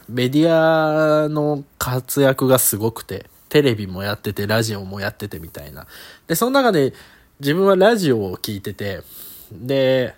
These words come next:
そのラジオから流れてきたんですけど、な-、そのエーケービーが、あのー、いや、レギュラーで出てた番組があって、あー、文化放送のリッスンっていう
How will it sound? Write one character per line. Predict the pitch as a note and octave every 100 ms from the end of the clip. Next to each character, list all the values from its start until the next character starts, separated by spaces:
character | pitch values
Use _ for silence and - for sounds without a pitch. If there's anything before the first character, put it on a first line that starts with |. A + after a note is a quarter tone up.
| -
そ | -
の | A3 G#3+
ラ | C4
ジ | A3+
オ | D3+
か | A#2
ら | G2+
流 | G#2 A2
れ | G#2+
て | F#2+
き | -
た | E2+
ん | D#2
で |
す | E2
け | G#2
ど、 | G2 F#2+
な-、 | B2 -
そ | - B2+
の | C3+
エ | E3+
ー |
ケ | F#3 A3
ー |
ビ | G3+ F3+
ー |
が、 | A#2+ G2+ - - - - - - -
あ | G#2
の | G2+ G2 G2 G2 F#2+ F#2+ F#2+ F2+ - - - - - - -
ー、 | A2
い |
や、 | A#2 - -
レ | A#2+
ギ | A2+
ュ | B2+
ラ | B2+
ー | A#2+
で | A#2+
出 | A#2+
て | G#2+
た | -
番 | - G2+ G2
組 | F#2+ F#2
が | F2+
あ |
っ | -
て、 | _ - - - - - - _
あ | F#2+ F#2+ D#2+ B1
ー、 | - _ _ G#2+
文 | C#3 F3+
化 | G3
放 | F3+ F3 D3+
送 | - G2+
の | F#2 F2
リ | A2
ッ |
ス | C#3+ - G2
ン | F#2+
っ |
て | -
い | F2 F#2
う | G2+